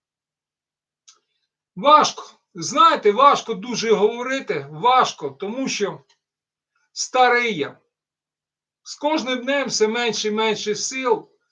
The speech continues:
Після хвороби, операції не відновився. Дякую, рідні, що мене вислухали. Вибачайте, оця ікона буде весь час після стріму. Я буду тримати, щоб ця ікона дала нам сили.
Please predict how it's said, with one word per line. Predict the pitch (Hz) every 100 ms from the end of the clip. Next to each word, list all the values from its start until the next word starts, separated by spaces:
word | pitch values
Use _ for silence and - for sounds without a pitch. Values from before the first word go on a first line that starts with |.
| _ _
Після | - 196 240
хвороби, | - 240 247 254 220 190
операції | 202 202 226 208 214 202
не | 196
відновився. | 196 180 196 190 143 - - _ _ _ _ _ _ _ _ _ -
Дякую, | 160 302 320 - 269 262
рідні, | 262 220 226
що | - 240
мене | 233 233 233
вислухали. | 233 302 - 233 214 233 226 214 202 151
Вибачайте, | 185 196 226 226 277 269 233 202
оця | 196 196 269 269
ікона | 226 - 277 262 220
буде | 180 233 214
весь | 208 208
час | - 240 233 214
після | - 220 - 208
стріму. | - - 220 202 131 - _ _ _ _ _ _
Я | 196 247
буду | 269 262 262
тримати, | 262 254 269 277 262 208
щоб | - 208 165
ця | - 247 240
ікона | 208 - 254 247 214 175 _ _ _ _ _ _ _
дала | - 156 262 254 233
нам | 226 226 220
сили. | - - 190 135 123